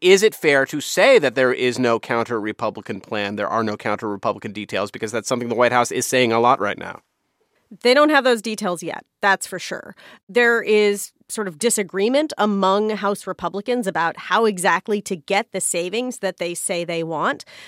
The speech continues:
Speaker 2: Uh, one big challenge here is Medicare and Social Security, these programs that Americans love and, and rely on, are a huge portion and a growing portion of federal spending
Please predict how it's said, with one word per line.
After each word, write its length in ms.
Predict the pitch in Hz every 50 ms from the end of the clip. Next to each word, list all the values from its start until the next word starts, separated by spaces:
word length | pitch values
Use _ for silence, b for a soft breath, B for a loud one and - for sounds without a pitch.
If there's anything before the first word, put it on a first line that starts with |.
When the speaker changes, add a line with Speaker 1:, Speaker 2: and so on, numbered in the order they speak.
| B B B
Speaker 2:
Uh, 120 | - - -
one 520 | - 214 202 220 240 269 320 339 359 320 226 -
big 240 | 254 269 285 240 -
challenge 480 | - 262 247 240 233 220 202 196 -
here 340 | - 170 160 156 170 254 - -
is 420 | - 202 202 202 208 214 214 - _ _ _ _ _ _ _ - -
Medicare 400 | 202 220 254 294 - 339 311 320
and 100 | 320 294
Social 280 | - 262 269 - 294
Security, 600 | 262 - - - 240 196 185 180 180 202 247 294 _ _ _
these 380 | - 180 180 180 180 - - - _
programs 640 | - - 214 202 175 - 180 175 180 190 233 233 -
that 260 | - 180 175 175 - _ _ _ -
Americans 460 | 180 175 170 190 208 254 254 240 -
love 400 | 220 208 208 202 196 214 214 -
and, 260 | - 202 208 208 202 - -
and 140 | 180 190 190
rely 400 | 226 247 240 240 226 208 190 170
on, 320 | 160 156 147 151 185 233 - b b b b b b b b b b
are 420 | - 214 214 220 220 220 220 220 - _ -
a 80 | 208
huge 840 | 233 - - - - - 302 330 359 349 349 330 311 294 247 - - -
portion 560 | - 254 240 233 - - 254 220 214 220 - _ _ -
and 120 | 202 226
a 60 | 269 269
growing 520 | 214 226 254 285 311 370 403 370 269 226
portion 600 | - - 180 170 160 - - - 170 160 175 208 - _
of 260 | - 233 233 247 240 226
federal 400 | - - 233 208 196 196 196 185
spending 420 | - - - 165 143 - - -